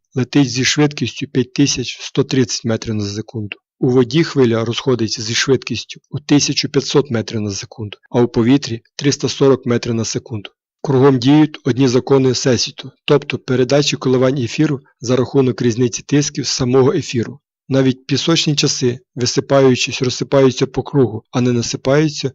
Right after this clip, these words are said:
в одну якусь сторону. Завдяки тій ж вібрації від падаючих піщинок коливання розходяться по кругу в усі сторони по піраміді з піску, бо зверху їх прижимає тиск ефіру,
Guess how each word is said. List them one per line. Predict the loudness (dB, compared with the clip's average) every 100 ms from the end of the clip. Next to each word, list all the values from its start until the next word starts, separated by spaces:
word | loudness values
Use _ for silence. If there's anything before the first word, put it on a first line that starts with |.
| _
в | -10 -4
одну | -2 2
якусь | 4 2 -2
сторону. | -2 0 0 -2 -8 _
Завдяки | -4 -2 0 -2 -2
тій | 0 2
ж | 2 2
вібрації | 2 2 0 -4 -12 _ -6
від | -6 0
падаючих | 2 4 2 2 -2
піщинок | -4 -4 -2 -2 -2 -8 -18 -4
коливання | 2 4 4 2 2
розходяться | 0 0 2 2 2 -4
по | -4
кругу | 0 2 4 0 _
в | -16 -10
усі | -4 -2 -2 -2 -2 -6
сторони | -4 2 4 4 0 -8
по | -8
піраміді | 0 0 2 0 -2
з | -6
піску, | -6 -8 -8 -10 -12 _ -6
бо | -2
зверху | 0 4 4 4 -2 -12 -14 _ _
їх | -4 -4
прижимає | 0 0 2 0 0
тиск | 0 0 0 -2 -6
ефіру, | -2 0 0